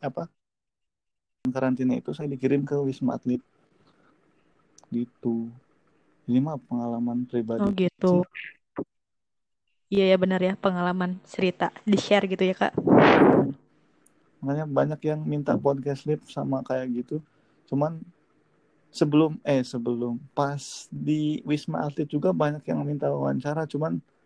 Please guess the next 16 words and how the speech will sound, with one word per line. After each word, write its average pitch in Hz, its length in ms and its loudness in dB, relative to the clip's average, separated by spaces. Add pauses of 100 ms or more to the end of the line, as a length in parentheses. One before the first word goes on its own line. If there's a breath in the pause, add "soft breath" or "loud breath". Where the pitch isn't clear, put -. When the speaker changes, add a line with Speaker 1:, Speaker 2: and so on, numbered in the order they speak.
(320)
Speaker 1:
waktu 139 360 -2
itu 175 120 -2
nggak 147 240 0
boleh 147 560 0
kalau 127 240 -2
peserta, 131 640 -4
apa 131 400 -6
ya, - 20 -14 (600)
istilahnya 135 560 -2
yang 135 240 0
karantina 131 560 0
tuh 156 160 -10
nggak 131 120 2
boleh 123 200 0
diwawancara. 123 800 -4 (720)
Gitu. 127 880 -8